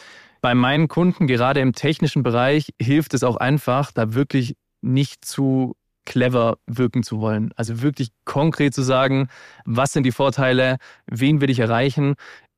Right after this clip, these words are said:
Ich sehe sehr oft solche Slogans, die extrem kreativ sind, aber wo dann man so ein bisschen überlegen muss,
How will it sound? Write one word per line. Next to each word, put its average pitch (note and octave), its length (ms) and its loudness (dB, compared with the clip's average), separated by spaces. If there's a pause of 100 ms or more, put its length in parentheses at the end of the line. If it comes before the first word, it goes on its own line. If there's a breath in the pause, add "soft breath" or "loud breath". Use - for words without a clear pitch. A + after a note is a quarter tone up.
Ich A#2+ 140 -2
sehe C3+ 140 2
sehr C3 220 2
oft D3 220 -4
solche C3+ 300 -2
Slogans, C#3 560 0
die B2+ 340 0 (220)
extrem D3 520 0
kreativ C#3 500 0
sind, F#3+ 420 0 (560 soft breath)
aber C3 360 0 (120)
wo B2+ 140 -2
dann C#3 220 0 (140)
man C3 420 0
so C3+ 80 2
ein C3 80 0
bisschen D#3+ 240 0
überlegen B2+ 380 2
muss, A#2 200 -2